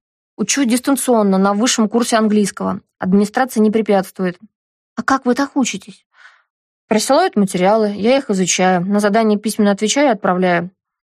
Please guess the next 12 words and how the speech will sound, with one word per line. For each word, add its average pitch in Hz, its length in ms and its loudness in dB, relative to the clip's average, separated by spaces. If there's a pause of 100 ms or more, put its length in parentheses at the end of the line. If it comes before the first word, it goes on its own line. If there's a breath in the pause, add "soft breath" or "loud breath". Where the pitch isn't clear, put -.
(100)
Единственное, 226 640 0 (220 soft breath)
там 240 180 2
необходимы 214 520 2
аудиоуроки. 196 720 0 (300)
Но 262 300 2
аудиоуроки 220 560 2
не 180 80 2
разрешают. 175 600 -2 (520)
Сделали 247 340 2
бы 208 100 2
компьютерную 196 520 0
комнату. 185 540 0